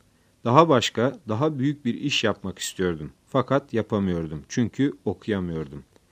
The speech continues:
Aslında okuyabilmenin ne demek olduğunu da tam anlamıyla bilmiyordum. Bildiğim tek şey Jim'in bunu yapabildiği, Tony'nin yapabildiği, Mona ve Peter'ın da yapabildiğiydi. Bu da benim de yapmak istememe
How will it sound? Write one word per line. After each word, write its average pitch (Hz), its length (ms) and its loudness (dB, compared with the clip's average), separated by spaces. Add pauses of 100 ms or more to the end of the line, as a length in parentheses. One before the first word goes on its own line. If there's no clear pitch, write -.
(400)
Aslında 139 520 4
okuyabilmenin 147 920 0
ne 156 140 4
demek 117 300 2
olduğunu 117 480 0
da 147 260 2
tam 156 180 0
anlamıyla 104 720 0
bilmiyordum. 82 640 -4 (460)
Bildiğim 147 380 6
tek 151 260 4
şey 147 400 4
Jim'in 131 480 0
bunu 123 220 0
yapabildiği, 107 800 2 (220)
Tony'nin 139 460 2
yapabildiği, 101 800 2 (180)
Mona 143 340 4
ve 143 200 8 (180)
Peter'ın 135 540 0 (140)
da 131 280 0
yapabildiğiydi. 90 840 -2 (640)
Bu 151 140 4
da 151 260 4
benim 143 360 2
de 123 60 4
yapmak 117 460 0
istememe 107 580 0